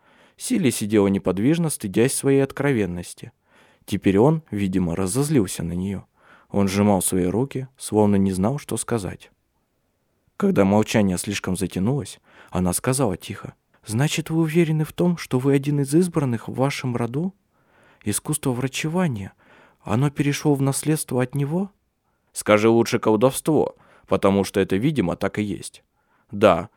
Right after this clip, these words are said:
это перешло по наследству с пугающей неотвратимостью. Не ко всем, но, по крайней мере, один в каждом поколении был отмечен. И всегда жертвами становились темноволосые с кошачьими глазами».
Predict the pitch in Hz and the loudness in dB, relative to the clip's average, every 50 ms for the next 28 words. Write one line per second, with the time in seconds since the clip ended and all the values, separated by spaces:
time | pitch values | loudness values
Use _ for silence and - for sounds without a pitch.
0 | _ _ - 95 98 92 - 113 - 143 147 165 - - 160 147 143 - - - | _ _ 0 0 2 2 2 2 2 4 4 4 4 4 4 2 2 2 0 0
1 | 147 143 151 160 - - 127 98 90 - - - 113 120 131 - - - - - | 2 2 2 0 0 0 0 0 0 0 -2 -6 -10 -14 -14 -18 -20 -10 -2 -2
2 | 107 95 95 92 90 87 85 - - 117 120 123 123 - 135 147 160 160 - 127 | 2 4 4 4 4 4 2 0 -2 0 0 0 0 0 0 0 0 0 0 0
3 | 110 110 110 - - - 123 127 139 _ _ _ _ _ _ _ _ - 101 107 | 0 0 0 -2 -6 -8 -10 -12 -14 _ _ _ _ _ _ _ _ -4 -4 0
4 | - 147 160 165 - - 180 110 73 - - _ _ _ _ - _ _ - 107 | 2 2 2 2 0 0 0 -2 -2 -4 -10 _ _ _ _ -20 _ _ 2 2
5 | 104 - 107 90 - 113 107 104 101 98 101 113 135 135 110 - - _ _ _ | 4 4 4 4 4 4 4 4 4 4 4 4 2 2 0 -2 -6 _ _ _
6 | - - 98 98 113 151 185 180 - - - 98 95 85 92 95 - - 95 - | -2 -2 -2 2 4 4 4 4 2 2 0 0 0 -2 -4 -6 -6 -8 -4 -2
7 | 92 92 98 107 120 131 131 107 101 98 101 117 - - 143 127 90 - - - | 0 2 2 2 2 2 4 4 6 6 6 4 4 2 0 0 0 -2 -6 -12
8 | - - _ _ _ _ _ _ _ _ _ - 101 101 - - 123 135 131 123 | -14 -18 _ _ _ _ _ _ _ _ _ -4 -4 -2 0 0 0 4 6 6
9 | 104 95 98 117 135 139 - 127 104 87 82 - - - 92 95 95 98 101 95 | 6 6 6 6 4 6 4 2 2 2 0 -4 -4 -4 -2 0 0 2 2 0
10 | 92 92 - - - 95 95 98 92 92 90 87 85 98 120 135 - - 85 - | 0 -2 -4 -4 -4 -2 0 0 0 2 2 2 4 4 2 2 0 -4 -8 -10
11 | - - - - - 101 92 101 107 107 - - 117 113 117 113 110 117 120 120 | -12 -16 -10 -6 -4 -4 -2 0 -2 -2 -2 -4 -2 -2 0 2 4 4 4 4
12 | 120 123 107 78 - - - | 4 2 0 0 -2 -8 -12